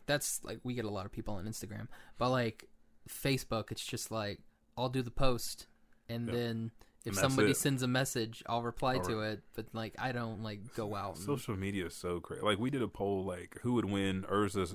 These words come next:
Speaker 2: uh, Scarlet versus Akame? And everyone's like, "Oh, this and oh, that," and there's these huge discussion. I'm like,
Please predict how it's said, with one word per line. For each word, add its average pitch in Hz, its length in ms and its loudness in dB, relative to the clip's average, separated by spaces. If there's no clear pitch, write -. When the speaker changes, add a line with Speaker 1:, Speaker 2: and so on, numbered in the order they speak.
Speaker 2:
uh, 85 340 0
Scarlet 92 500 2
versus 85 540 -4
Akame? 82 560 -8
And 87 520 0
everyone's 92 240 -2
like, 87 100 -4
"Oh, 117 240 0
this 113 320 -6
and 98 80 -4
oh, 107 160 2
that," 104 220 4
and 92 80 -4
there's 92 180 -4
these 92 220 -4
huge 104 420 -4
discussion. 98 540 -2
I'm 98 120 -6
like, 92 240 -2